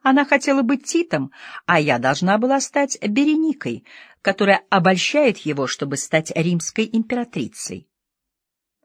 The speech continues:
Тит, тридцать девятый, восемьдесят первый. Римский император из династии Флавиев, сын Веспасиана, в Иудейскую войну захватил и разрушил Иерусалим,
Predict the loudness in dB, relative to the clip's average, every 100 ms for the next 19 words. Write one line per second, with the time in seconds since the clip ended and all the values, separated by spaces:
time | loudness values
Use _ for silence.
0 | _ -6 -4 -4 -8 _ _ _ -6 -4
1 | -4 -2 0 0 0 -2 -2 -2 -2 -2
2 | -4 -8 _ -4 -4 -4 -6 -10 _ _
3 | _ _ _ _ _ _ _ _ 2 2
4 | 2 0 0 2 0 0 -2 0 0 -2
5 | -2 -8 -4 -2 0 -2 -6 -8 -2 -2
6 | -2 _ _ -8 -8 -6 -8 -2 -2 -2
7 | -6 _ _ _ -8 -6 -4 -2 0 0
8 | 0 -2 -2 -2 -4 0 0 0 0 -4
9 | -4 -4 -4 -4 -4 -4 -6 -6 -8 -6
10 | -8 -6 -4 -2 -2 -6